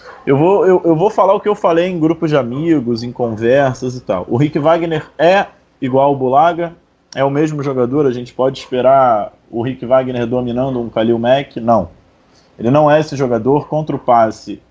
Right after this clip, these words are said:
ele não é o mesmo jogador que o Bulaga, acho que não chega perto.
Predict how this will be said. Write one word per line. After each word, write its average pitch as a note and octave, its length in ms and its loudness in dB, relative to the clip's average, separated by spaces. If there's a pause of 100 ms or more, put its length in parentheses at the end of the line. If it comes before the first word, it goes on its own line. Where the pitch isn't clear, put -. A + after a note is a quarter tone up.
(140)
ele A#2 140 -4
não D#3+ 260 2
é E3 60 6
o E3 100 4
mesmo C#3+ 320 -4
jogador A#2+ 320 -4
que A#2+ 80 -12
o A#2 40 -8
Bulaga, A2 380 2
acho A2+ 140 -6
que A2 80 -12
não A2 80 -10
chega G#2+ 240 -4
perto. C3+ 640 -2